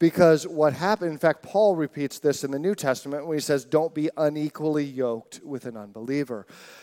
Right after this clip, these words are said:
And, and he wants them to be unified with their spouse in their faith, right? So that's why God calls them to this. Well,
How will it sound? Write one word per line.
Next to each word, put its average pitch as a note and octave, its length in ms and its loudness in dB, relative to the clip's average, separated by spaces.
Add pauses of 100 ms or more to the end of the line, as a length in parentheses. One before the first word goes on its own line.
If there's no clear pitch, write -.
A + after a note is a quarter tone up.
(240)
And, D#3+ 280 2
and D#3+ 280 0
he D3+ 200 -2
wants D#3+ 480 0
them C3+ 580 0
to D#3 160 -2
be D3 300 0
unified D3+ 720 0
with B2+ 140 -10
their C3+ 100 -6
spouse A#2+ 580 -4
in D3 160 -6
their B2 140 -6
faith, A2+ 400 -6
right? C#3+ 220 0
So - 120 -8
that's D3+ 220 2
why D#3 160 2
God B2+ 240 -2
calls D#3+ 300 -4
them B2+ 140 -12
to - 180 -14
this. F#2+ 240 -18 (280)
Well, D3 320 2